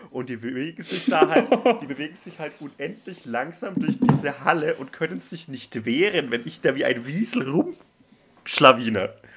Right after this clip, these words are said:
Speaker 2: Du hast schon so eine Kette mit so, mit so künstlichen
Speaker 1: <laughs>
Speaker 2: Hüftgelenken so um den Hals.
Speaker 1: Und irgendwann mal macht's halt auch keinen Spaß mehr. Und dann hast du das,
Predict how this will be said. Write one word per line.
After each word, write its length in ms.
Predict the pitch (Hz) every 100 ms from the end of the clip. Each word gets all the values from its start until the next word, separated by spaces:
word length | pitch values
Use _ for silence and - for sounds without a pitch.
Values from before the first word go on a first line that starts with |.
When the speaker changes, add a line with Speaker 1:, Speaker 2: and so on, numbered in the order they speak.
| - - - - - _ _ _ _ _ _ _
Speaker 2:
Du 80 | -
hast 160 | 104 -
schon 120 | 117
so 120 | 113
eine 120 | 101
Kette 420 | 98 - 113 117 98
mit 200 | 95 -
so, 300 | 98 95 90
mit 160 | 98
so 120 | - 95
künstlichen 640 | - 104 - 110 98 95
Speaker 1:
<laughs> 0 |
Speaker 2:
Hüftgelenken 760 | 120 117 - 98 90 90 92 98
so 180 | 90 90
um 180 | 95 92
den 260 | 92 87
Hals. 520 | - 92 92 92 - - - _ -
Speaker 1:
Und 200 | 135 -
irgendwann 380 | 185 185 160
mal 140 | 156 151
macht's 240 | 139 -
halt 140 | 156 -
auch 100 | 131
keinen 280 | - 135 127
Spaß 560 | - - 123 151 - -
mehr. 300 | 107 101 104 - - - - - -
Und 160 | - 123
dann 140 | 139
hast 220 | 165 165 -
du 60 |
das, 200 | 147 131